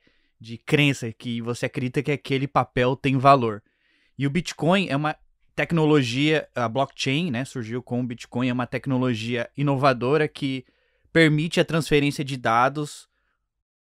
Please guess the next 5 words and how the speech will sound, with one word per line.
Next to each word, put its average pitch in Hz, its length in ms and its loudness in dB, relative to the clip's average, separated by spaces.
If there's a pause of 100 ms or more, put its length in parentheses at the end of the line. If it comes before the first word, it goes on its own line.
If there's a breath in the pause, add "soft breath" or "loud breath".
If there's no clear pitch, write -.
(140)
pela 156 160 2
internet 135 680 0 (480)
sem 175 520 0
um 175 80 -2
intermediário. 156 840 0